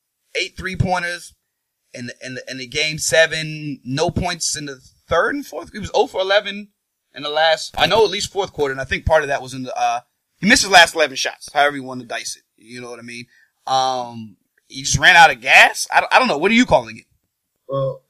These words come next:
Speaker 2: the thing is, I mean, I didn't think he took horrible shots. Um, they, they, it's game seven, and they're not gonna make it that easy for John Wall to get to the paint.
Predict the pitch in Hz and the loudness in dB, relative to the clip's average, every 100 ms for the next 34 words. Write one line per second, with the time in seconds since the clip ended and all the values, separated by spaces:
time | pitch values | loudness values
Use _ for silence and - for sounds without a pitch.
0 | _ _ _ - 131 131 147 143 - - | _ _ _ -16 -14 -6 -2 -4 -6 -10
1 | 143 175 165 151 143 147 - - 123 - | -6 -4 -6 -8 -10 -12 -16 -2 -2 -2
2 | 110 127 131 107 - 110 120 113 - _ | -4 -2 -2 -4 -10 -16 -16 -16 -20 _
3 | _ _ _ _ _ _ _ _ _ _ | _ _ _ _ _ _ _ _ _ _
4 | _ _ _ 143 160 151 - - 143 156 | _ _ _ -2 -2 -4 -14 -6 -4 -4
5 | 147 _ 143 143 151 143 156 147 - - | -10 _ -12 -8 -6 -4 -2 -2 -4 -18
6 | _ 107 107 127 143 139 117 110 98 98 | _ -20 -10 -4 -2 -2 -4 -8 -10 -10
7 | 98 - - _ _ _ _ 95 104 98 | -14 -20 -20 _ _ _ _ _ -6 -6
8 | 92 104 95 95 - 92 95 95 90 90 | -8 -20 -20 -20 -18 -18 -14 -12 -10 -8
9 | 90 - - _ 92 - _ _ - | -6 -6 -10 _ -20 -20 _ _ -20